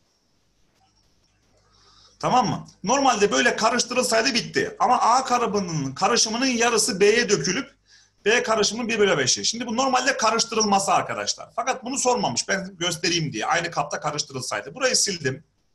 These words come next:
Şurayı görmedik gerçi, değil mi? O zaman şöyle yapalım. Bunu halledeyim, ondan sonra buna döneyim. Hızlı geçtik orayı. A gram karışımda K gram tuz varmış.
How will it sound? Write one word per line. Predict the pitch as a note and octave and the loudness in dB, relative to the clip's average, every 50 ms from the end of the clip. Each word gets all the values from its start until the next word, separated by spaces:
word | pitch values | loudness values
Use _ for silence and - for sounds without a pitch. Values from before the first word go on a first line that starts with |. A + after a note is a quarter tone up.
| _ _ _ _ _ _ _ _ _ _ _ _ _ _ | _ _ _ _ _ _ _ _ _ _ _ _ _ _
Şurayı | - - A3 A3+ G3 | -4 0 0 0 2
görmedik | A3 A#3+ A#3+ A3 G#3 D#3 D#3+ D#3+ D#3 | 2 0 0 0 -2 -2 -4 -2 -2
gerçi, | D3+ C#3+ C#3+ - - | -2 0 0 -2 -2
değil | C#4+ C#4 F#3+ | -2 -2 -4
mi? | G2 - - _ _ _ _ _ _ _ _ _ _ | -4 -4 -8 _ _ _ _ _ _ _ _ _ _
O | - G3+ | -6 -6
zaman | G3 A3 B3 B3+ B3 - | -2 0 0 0 0 2
şöyle | - A#3+ A#3+ A#3 | 0 2 2 2
yapalım. | A3 - F3 E3+ D#3+ E3 E3 | 0 2 2 0 0 -2 -2
Bunu | G3+ G#3+ F3+ | -4 -2 -2
halledeyim, | G3+ G3+ G3+ G3 A#3 B3+ A3 | 0 0 -2 -2 -2 -4 -6
ondan | A3 G3+ | -6 -6
sonra | - G#3 G3+ | -6 -6 -4
buna | F3+ F#3 E3+ | -4 -4 -2
döneyim. | D3+ C#3 C3 C3+ D3 D3 A#3+ - F3 D3+ | -2 -2 -2 -2 -4 -4 -8 -12 -12 -10
Hızlı | D#3 D#3 D#3+ D3+ | -10 -8 -6 -6
geçtik | C3 B2 A#2+ - - - | -6 -6 -6 -8 -8 -8
orayı. | A#2 A#2+ C3+ F#3 A#3 - - _ _ - _ _ _ | -8 -8 -6 -8 -8 -12 -16 _ _ -20 _ _ _
A | - G3 A3 B3+ | 0 2 2 2
gram | B3+ B3 B3 A#3 A3 G3 F#3 - | 2 0 -2 -2 -2 -2 -4 -6
karışımda | - G3 G3+ G3+ - G#3 G3+ G#3 A#3+ A3+ A3+ | -8 -6 -2 -2 -2 -2 -2 -2 -4 -4 -4
K | - G#3 G#3+ A3 A3 | -4 -2 0 0 0
gram | G#3+ F#3 F3 G3+ A3 G#3+ G3 - | -2 -2 -4 -4 -4 -4 -6 -8
tuz | - F#3+ D3+ B2+ B2 | -10 -10 -8 -4 -2
varmış. | A#2 A2 G2+ A2 D#3+ E3 - - - - | -2 -2 -4 -4 -4 -2 -2 -2 -2 -6